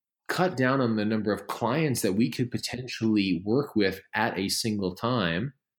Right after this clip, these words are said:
but instead try for better success," and maybe that even meant higher price points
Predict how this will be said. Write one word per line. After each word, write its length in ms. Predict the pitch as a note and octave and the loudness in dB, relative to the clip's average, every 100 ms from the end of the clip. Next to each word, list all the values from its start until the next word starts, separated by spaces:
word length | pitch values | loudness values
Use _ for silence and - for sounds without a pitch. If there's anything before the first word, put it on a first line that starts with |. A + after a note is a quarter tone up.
| _ _ _ _ _ | _ _ _ _ _
but 140 | A#2+ A2 | 2 2
instead 380 | G#2 - A2+ | 2 2 2
try 340 | - - A2 G#2 | 2 2 2 0
for 600 | - G#2+ G#2 G2+ F#2+ - - | 0 0 2 2 0 -4 -16
better 360 | F#2+ A2+ A2 A#2+ | -4 2 4 2
success," 640 | - A2 - G2 F#2 - | 0 -2 0 2 2 0
and 120 | G#2 | 0
maybe 360 | G2+ F#2 G2 G2 | 2 2 2 2
that 180 | F#2 - G#2 | 2 0 -2
even 280 | F#2+ F#2 | -2 0
meant 180 | F#2 F2+ | 0 0
higher 280 | - F#2 F2 | 0 0 0
price 340 | - A#2 C3+ | 2 2 2
points 560 | - - F2 F2 - - | -2 -2 -2 0 -4 -8